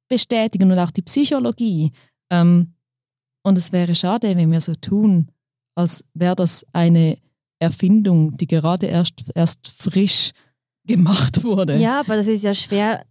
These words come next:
Speaker 2: den, ähm, also es ist ja immer so, am Spielplatz sagt man ja, ne?
Speaker 1: Mhm.
Speaker 2: Ähm, das Kind spielt und es sieht zwei Frauen, wie sie sich küssen, dann sagt der Vater,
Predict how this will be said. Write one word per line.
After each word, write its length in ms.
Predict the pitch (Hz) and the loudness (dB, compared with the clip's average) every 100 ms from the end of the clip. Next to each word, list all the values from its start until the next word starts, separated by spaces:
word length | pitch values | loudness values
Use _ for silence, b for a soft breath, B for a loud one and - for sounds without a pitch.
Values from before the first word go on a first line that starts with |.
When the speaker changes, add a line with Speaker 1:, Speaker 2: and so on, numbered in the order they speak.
| _ _ - | _ _ -6
Speaker 2:
den, 220 | 190 185 | -2 0
ähm, 240 | 175 170 165 | 0 -2 -2
also 220 | 185 190 - - | -4 -4 -6 -6
es 100 | 202 | -2
ist 80 | 233 | 0
ja 60 | |
immer 140 | 226 233 | 0 0
so, 60 | 185 | 0
am 120 | 185 | -2
Spielplatz 640 | - 294 359 - 254 - | -2 -4 -4 -4 -6 -4
sagt 320 | 196 175 - | -4 -6 -8
man 140 | 196 160 | -10 -8
ja, 220 | 139 180 | -8 -10
ne? 360 | 220 175 240 254 | -6 -6 -6 -4
Speaker 1:
Mhm. 100 | 202 165 | -2 0
Speaker 2:
Ähm, 480 | 226 190 180 175 156 123 _ _ _ _ _ _ - - | 0 0 -2 -4 -8 -14 _ _ _ _ _ _ -14 -8
das 140 | 185 | -6
Kind 220 | - 226 | -4 -4
spielt 440 | - 302 370 392 - | -4 -4 -4 -6 -4
und 120 | 208 | -2
es 160 | 208 - | -2 -4
sieht 180 | 220 | -6
zwei 240 | - - 190 | -6 -4 -4
Frauen, 300 | - 190 190 | -2 0 0
wie 60 | 185 | 0
sie 120 | 180 | -6
sich 80 | - | -8
küssen, 280 | 220 - 208 | -8 -2 -2
dann 100 | 190 | -2
sagt 260 | 185 - | -4 -8
der 60 | 202 | -10
Vater, 260 | 180 - | -8 -8